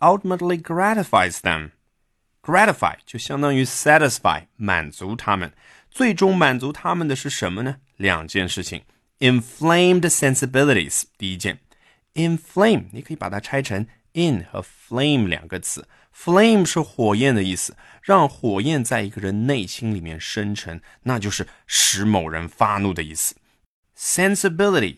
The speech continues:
情感。简奥斯汀不是有一部名著叫《Sense and Sensibility》理智与情感。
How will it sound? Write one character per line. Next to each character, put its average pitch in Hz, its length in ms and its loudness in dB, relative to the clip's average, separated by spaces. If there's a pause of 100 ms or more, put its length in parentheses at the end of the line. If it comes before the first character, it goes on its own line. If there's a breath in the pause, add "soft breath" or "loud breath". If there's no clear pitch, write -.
情 - 400 -6
感。 80 300 -10 (160)
简 101 200 -10
奥 139 140 2
斯 143 100 -6
汀 151 160 0
不 143 100 -4
是 139 120 -2
有 120 140 2
一 - 20 0
部 139 140 -2
名 123 260 0
著 143 200 -4
叫 123 280 0 (220 soft breath)
《Sense 180 640 0 (100)
and 147 400 0
Sensibility》 117 1040 -2 (140)
理 90 260 -10
智 139 420 0
与 85 200 -12
情 117 280 -6
感。 92 340 -8